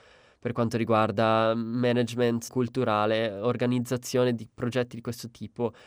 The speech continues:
e dunque chiaramente molto interessante dal punto di vista formativo, ma ha portato anche le sue difficoltà, perché se avessimo avuto de-, determinate conoscenze avremmo evitato molti errori nel cammino. Però in fondo è un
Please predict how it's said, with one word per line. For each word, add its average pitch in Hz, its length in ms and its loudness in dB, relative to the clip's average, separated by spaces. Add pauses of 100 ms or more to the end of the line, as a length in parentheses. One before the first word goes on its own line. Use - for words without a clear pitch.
(160)
e 143 140 0
dunque 151 320 0
chiaramente 135 920 2
molto 143 280 2
interessante 135 520 0
dal 123 80 -4
punto 127 220 -2
di 123 80 0
vista 131 300 0
formativo, 147 720 0
ma 131 420 4 (220)
ha 120 100 -4
portato 131 420 0
anche 156 200 4
le 120 80 4
sue 123 160 0
difficoltà, 117 680 2
perché 117 460 2
se 135 120 0
avessimo 123 440 2
avuto 123 320 0
de-, 120 220 -6
determinate 123 560 0
conoscenze 139 540 0
avremmo 113 300 0
evitato 110 420 -2
molti 107 420 -2
errori 110 680 0
nel 107 260 -6
cammino. 101 760 -10
Però 143 180 0
in 135 80 -2
fondo 113 340 -2
è 101 120 -2
un 101 200 -8